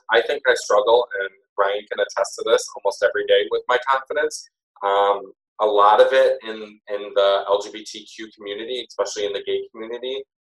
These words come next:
um, with men, you're supposed to have a chiseled bod with six, a-,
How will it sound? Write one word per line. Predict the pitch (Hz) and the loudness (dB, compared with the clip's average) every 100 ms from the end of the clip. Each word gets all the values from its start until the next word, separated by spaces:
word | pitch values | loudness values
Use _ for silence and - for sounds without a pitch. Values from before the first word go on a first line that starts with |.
| 98 | -4
um, | 104 104 | -2 2
with | 101 | 0
men, | 104 98 101 107 147 - _ | 0 -2 0 0 -4 -14 _
you're | 113 | -10
supposed | 110 - 113 117 | -8 0 0 2
to | |
have | 107 | 2
a | - | 2
chiseled | - - 113 - | 0 -2 0 -2
bod | 95 101 104 113 | 0 2 2 2
with | 107 104 | 4 2
six, | - - 113 110 101 | 2 -6 -6 -6 -2
a-, | 104 101 | 0 0